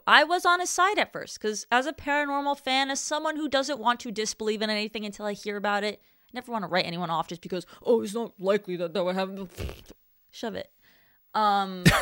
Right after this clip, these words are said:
I wanted to, you know, believe him. The number of people that go missing in national parks and the wilderness is actually debatable.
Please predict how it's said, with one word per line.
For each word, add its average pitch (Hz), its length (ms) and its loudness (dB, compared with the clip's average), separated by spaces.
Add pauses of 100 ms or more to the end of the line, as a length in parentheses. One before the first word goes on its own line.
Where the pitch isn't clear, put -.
(140)
I 269 120 4
wanted 330 500 8
to, 269 100 4
you 311 100 0
know, 311 160 8
believe 311 400 2
him. 180 140 0 (100)
The 269 100 2
number 320 300 4
of - 60 -4
people 294 320 0
that 262 180 4
go 240 160 4
missing 214 360 -2
in 208 80 -2
national 190 340 -2
parks 196 340 0
and 196 100 -4
the 190 40 -4
wilderness 247 680 0
is 254 180 -2
actually 220 420 2
debatable. 196 720 0